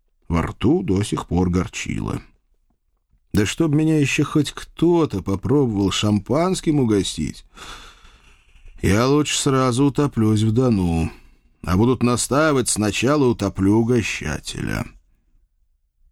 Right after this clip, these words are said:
Кстати, может, с дядей поговорить? Ну, насчёт того, чтобы он направил ревизию из шести самых никчёмных казаков,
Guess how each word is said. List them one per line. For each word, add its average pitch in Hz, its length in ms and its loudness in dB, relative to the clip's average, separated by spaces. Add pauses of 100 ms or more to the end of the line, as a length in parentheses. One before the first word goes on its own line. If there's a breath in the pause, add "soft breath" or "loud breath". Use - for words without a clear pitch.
(540)
Кстати, - 800 -6 (880)
может, 87 300 0
с 73 100 -4
дядей 127 380 0
поговорить? 80 640 -4 (1120)
Ну, 147 160 2
насчёт 131 440 0
того, 120 360 0
чтобы 101 340 -2
он 87 240 2
направил 98 520 0
ревизию 98 600 2
из 82 60 -6
шести 98 420 -2
самых 101 500 -2
никчёмных 92 680 -2
казаков, 98 800 -2